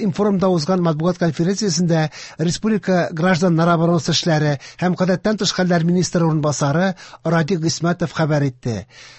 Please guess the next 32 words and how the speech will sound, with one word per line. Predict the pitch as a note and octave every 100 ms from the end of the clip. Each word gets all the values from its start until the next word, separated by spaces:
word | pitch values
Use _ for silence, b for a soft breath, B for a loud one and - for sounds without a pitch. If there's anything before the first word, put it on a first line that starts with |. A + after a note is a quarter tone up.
| -
Тикшерү | A3 - A#3+ F3+ D#3
ун | G3+
сәгать | F#3+ G3 F3 E3+
кырык | F#3 F3
минуттан | F3+ E3 E3 D#3
башлап, | C3+ - D#3 G#3+ - B B
өч | - G3 G#3+
минут | G#3
буена | E3+ F3 E3+ D#3+ -
дәвам | D#3+ D#3+ D#3+
итәчәк. | C3+ C3+ - A2+ - B B B B B -
Бу | D3 E3+ G#3 - _
Казанда | F#3 F#3 F3+ G3
да, | A3 F#3 D3
районнарда | E3+ E3+ F3+ G3+
да | F3+ F#3 F3+
планлы | - E3+ E3 E3
чара. | - D3 B2 G#2+ B B B
Биш | D3+ G#3 A3+
йөз | G3 F#3
егермедән | F3+ E3 F#3+ F#3+
артык | - F3+
техник | - F3+ G3 F3
хәбәр | E3+ E3 D#3
итү | D3+
чарасы. | D#3+ D3 C#3 - A#2 G#2 B B B
Алар | D#3+ F3 A3+ E3+
«Внимание | E3+ F#3 G3 A3+ G#3
всем» | - G#3+
дигән | F3 F#3 F#3+ E3+
сигналдан | - F#3 F3 D#3+ G3+ A#3
тыш, | C#3+ B2